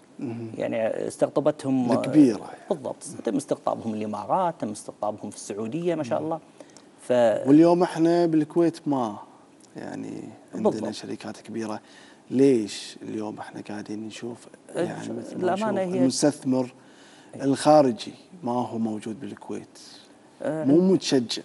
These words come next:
Speaker 1: حق
Speaker 2: صحيح. يعني اليوم أنا لما أقول لك أنت كمستثمر خارجي أو مستثمر كبير من الشركات الضخمة، أقول لك عشان تدش الكويت لازم عندك شريك بنسبة واحد وخمسين في المية.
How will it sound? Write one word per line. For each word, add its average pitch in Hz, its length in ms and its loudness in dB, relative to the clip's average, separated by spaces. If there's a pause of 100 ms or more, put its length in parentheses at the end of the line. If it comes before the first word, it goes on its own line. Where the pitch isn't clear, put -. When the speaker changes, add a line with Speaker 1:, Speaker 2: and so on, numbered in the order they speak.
(100)
Speaker 1:
حق - 600 -14
Speaker 2:
صحيح. - 760 -2
يعني 143 300 -2
اليوم 160 280 0
أنا 156 120 2
لما 143 240 2
أقول 135 200 0
لك 127 120 -4
أنت 123 160 -2
كمستثمر 113 1080 -4
خارجي 117 720 0
أو - 100 -4
مستثمر 123 460 -6
كبير 117 300 -4
من 117 60 -6
الشركات - 460 -6
الضخمة، 113 460 -2
أقول 123 260 -4
لك 117 120 -6
عشان 127 240 -6
تدش 123 280 -8
الكويت 147 380 -2
لازم 123 260 0
عندك 131 200 -2
شريك 135 360 -4
بنسبة 131 320 -6
واحد 131 160 0
وخمسين 131 320 -4
في 131 60 -4
المية. 196 280 -2